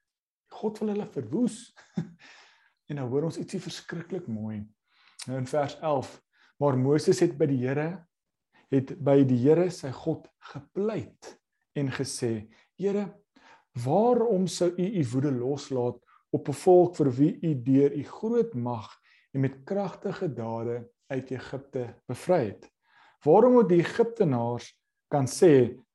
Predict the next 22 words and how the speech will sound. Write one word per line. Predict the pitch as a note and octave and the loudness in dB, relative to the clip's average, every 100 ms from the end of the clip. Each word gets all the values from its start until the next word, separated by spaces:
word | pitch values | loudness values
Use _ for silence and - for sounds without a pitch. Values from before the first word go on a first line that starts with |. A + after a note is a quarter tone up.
| _ _ | _ _
'God | _ - B3 | _ 4 6
het | G#3 | 6
die | F#3 | 4
Israeliete | F3 F3 D3 D3+ | 4 4 4 4
bevry | E3 C3+ - A3 D#3 B2+ | 2 0 -4 -2 0 0
met | B2+ C3 | -2 -2
hierdie, | B2 C3 C3 B2 | 0 0 0 -4
met | - C#3 | -4 0
die | B2+ | 2
bose | C3+ D#3 E3 | 0 0 -6
plan | - E3+ C3+ B2 - _ _ - | -6 -4 -4 -6 -14 _ _ -8
om | C3+ | -4
hulle | C#3 | -4
tussen | C#3 G3 - G3 | 2 2 4 0
die | A#2+ | 0
berge | B2 B2 C3 A2 | -2 -2 -2 -4
dood | - B2 C3 | -4 -6 -6
te | D#3 | -6
maak | A2+ G#2 A2 - _ _ | -6 -8 -12 -18 _ _
en | C3+ | -6
hulle | B2+ B2 | -2 -2
heeltemal | A2+ B2 B2 C3 B2 B2 A2+ - | -2 -2 -4 -6 -6 -8 -12 -20